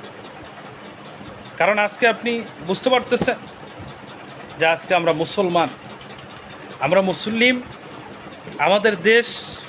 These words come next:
মুসলমানদের দেশ। ষোলো কোটি মুসলমান আমরা বসবাস করতেছি। এই ষোলো কোটি মুসলমানদের সন্তানগুলো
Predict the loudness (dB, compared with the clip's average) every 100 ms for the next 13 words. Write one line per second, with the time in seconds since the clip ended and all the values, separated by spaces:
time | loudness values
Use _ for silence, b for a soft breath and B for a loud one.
0 | -16 -16 -8 -4 0 2 4 4 0 -4
1 | -14 -14 -14 -16 -16 -16 -16 -16 -16 -16
2 | -16 -14 -10 0 4 8 8 6 4 6
3 | 4 4 4 6 6 6 6 4 6 4
4 | 2 -6 -4 -6 -6 -10 -12 -16 -16 -16
5 | -18 -18 -12 0 0 2 2 4 4 0
6 | -2 -2 -2 0 0 0 -4 0 0 2
7 | 4 2 2 2